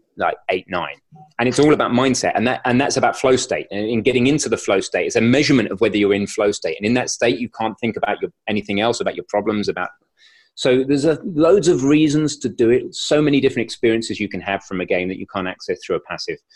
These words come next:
film. So playing games is just fun, and is fun important? Sure, of course it is. It's play. Play is vital. I was listening to a ted Radio Hour talk just yesterday about how, or something, a bunch of mass murderers that this guy interviewed had in common is they didn't have enough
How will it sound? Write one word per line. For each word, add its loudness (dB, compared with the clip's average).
film. -2
So 0
playing 0
games 0
is -2
just 0
fun, 0
and 0
is -2
fun 0
important? 0
Sure, 2
of -8
course -4
it -8
is. -6
It's -6
play. -2
Play 4
is 0
vital. -2
I 0
was -2
listening 0
to 0
a 2
ted 0
Radio 4
Hour 2
talk -2
just -2
yesterday 2
about -2
how, 0
or -2
something, -4
a -4
bunch -2
of -4
mass -4
murderers 0
that -6
this -6
guy -4
interviewed -4
had -2
in -6
common 0
is 0
they 4
didn't 0
have -4
enough -4